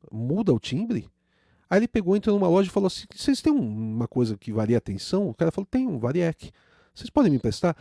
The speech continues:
E ele achou, e ele comprou, né? E ele, ele achou um ponto que é tipo oitenta e oito vo-, é,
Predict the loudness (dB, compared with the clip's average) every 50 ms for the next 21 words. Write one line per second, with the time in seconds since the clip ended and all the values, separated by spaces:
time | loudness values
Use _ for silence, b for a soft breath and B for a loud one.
0 | b b b b b 0 2 4 4 2 2 0 -2 -2 -2 0 0 0 -2 0
1 | 2 2 2 2 2 -2 -2 2 4 4 4 6 6 4 2 2 4 2 2 2
2 | 2 2 2 2 4 4 2 2 0 0 2 2 4 4 2 0 -2 -2 -4 -8
3 | -4 2 2 2 2 2 -4 -4 -6 -6 -2 0 0 0 -2 -4 -6 -2 2 2
4 | 2 0 _ -2 -2 -2 -2 -2 -2 0 0 2 2 0 0 0 2 4 4 2
5 | 2 _ -8 -6 -6 -6 -10 -12 -12 -4 -2 -2 -2 -2 -4 -10 -6 -4 -4 -2
6 | -2 -4 -4